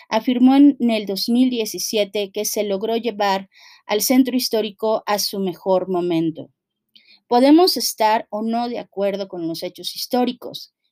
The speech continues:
lo que no los transforma, es una realidad de la que somos testigos.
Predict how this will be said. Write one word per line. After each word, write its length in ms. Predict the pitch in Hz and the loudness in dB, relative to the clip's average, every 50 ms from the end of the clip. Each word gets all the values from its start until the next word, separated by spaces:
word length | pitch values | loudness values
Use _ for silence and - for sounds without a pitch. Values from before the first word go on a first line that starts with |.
| _ _ | _ _
lo 160 | 196 196 190 | -4 -4 -2
que 120 | 196 208 202 | -2 -4 -4
no 180 | 208 208 208 | -2 0 0
los 220 | 208 208 214 214 - | 0 0 0 -2 -4
transforma, 840 | - 185 185 185 180 - - 208 202 196 180 180 156 143 156 - - | -4 -2 -2 -2 -4 -2 0 2 2 2 2 0 -4 -4 -6 -8 -8
es 220 | 196 196 196 - | -6 -4 -4 -2
una 180 | 226 226 214 208 | -2 -2 0 0
realidad 580 | 202 202 185 180 185 185 175 202 208 214 247 | 0 0 0 -2 -2 -2 0 2 2 2 2
de 100 | 240 220 | 0 -2
la 120 | 190 156 160 | -6 -8 -8
que 140 | - 175 | -8 -6
somos 460 | 165 - - 196 196 196 196 196 - - | -4 -4 -2 -2 -2 -2 -4 -4 -6 -6
testigos. 800 | - 185 - - - 233 226 208 175 131 147 - - - - | -6 -6 -6 -4 -4 -4 -4 -4 -4 -8 -6 -6 -6 -8 -8